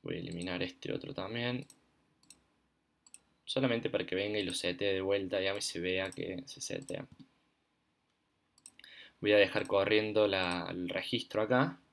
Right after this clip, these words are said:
Vamos a dejar que esto, yo creo que esto preside, sí. Esto es porque ya tengo una, una función acá y como la función esta que exporto acá le cambié el nombre, se llama Scheduled Function, me pide reemplazarla,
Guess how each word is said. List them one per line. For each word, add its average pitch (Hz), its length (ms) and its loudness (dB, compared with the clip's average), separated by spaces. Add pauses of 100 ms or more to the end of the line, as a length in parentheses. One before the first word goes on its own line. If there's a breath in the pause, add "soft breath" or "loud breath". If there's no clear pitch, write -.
(1080 loud breath)
Vamos 85 220 -6
a - 20 -4
dejar - 320 -6
que 50 120 -4
esto, 98 540 -4 (300)
yo 101 100 -8
creo 95 40 -6
que 98 100 -2
esto 87 100 -6
preside, - 500 -4 (100)
sí. - 260 -4 (380 loud breath)
Esto - 200 6
es 123 100 8
porque 107 280 0
ya 107 180 6
tengo 117 460 8
una, 101 800 0
una 107 200 -6
función 110 480 2
acá 120 300 6
y 127 60 2
como 107 180 -4
la 98 100 -4
función 110 380 -2
esta 107 220 -4
que 95 260 -4
exporto 90 380 -2
acá 92 340 -2
le 90 160 -4
cambié 90 240 -2
el 107 60 0
nombre, 110 460 2
se - 160 -6
llama 92 160 -4
Scheduled 98 460 -2
Function, 117 560 -2 (520 loud breath)
me 95 100 0
pide 98 240 6
reemplazarla, 101 880 2